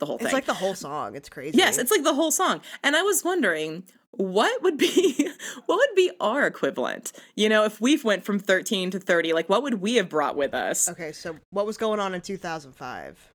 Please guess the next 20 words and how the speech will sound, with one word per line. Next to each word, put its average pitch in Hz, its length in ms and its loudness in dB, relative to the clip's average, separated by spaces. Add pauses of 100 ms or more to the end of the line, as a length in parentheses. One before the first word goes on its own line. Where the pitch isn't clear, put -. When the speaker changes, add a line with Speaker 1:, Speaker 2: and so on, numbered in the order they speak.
(260)
Speaker 2:
<laughs> 220 100 -12 (640)
Speaker 1:
Like, 240 140 4
what 320 100 0
kind 359 220 2
of 240 240 -4
choreographed, 202 880 0
like, 175 260 0
dances 175 600 0
were 156 80 -2
going 151 200 0
on? 135 160 -4
The 160 60 0
only 262 140 0
thing 427 60 0
I 349 40 -2
can 311 120 -4
think 269 200 -2
of 220 140 0
is, 185 120 -6
like, 156 340 -2